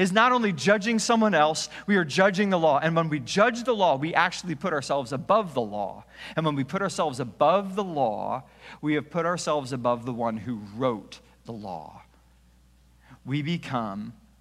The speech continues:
more wise than God on this subject. And we give ourselves a pass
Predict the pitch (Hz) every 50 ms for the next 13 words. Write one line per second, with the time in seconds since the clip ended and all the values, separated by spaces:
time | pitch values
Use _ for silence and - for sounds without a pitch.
0 | _ _ _ _ _ _ _ _ _ _ _ _ _ _ _ _ _ - 107 117
1 | 139 147 139 110 101 98 101 104 120 131 139 143 143 131 143 151 143 139 131 117
2 | 104 92 90 85 80 82 90 - - 104 95 95 95 - - - - 87 82 82
3 | - - 92 - _ - _ - - _ _ _ _ _ _ _ _ _ _ _
4 | _ _ _ _ _ _ _ _ _ _ _ _ _ _ _ _ _ _ _ _
5 | _ _ _ _ _ _ _ _ _ _ _ _ _ _ _ _ _ _ _ _
6 | _ _ _ _ _ _ _ _ _ _ _ _ - 110 117 110 147 165 156 147
7 | 131 - - 156 127 113 104 113 - - - 123 101 95 87 - - - - -
8 | - - -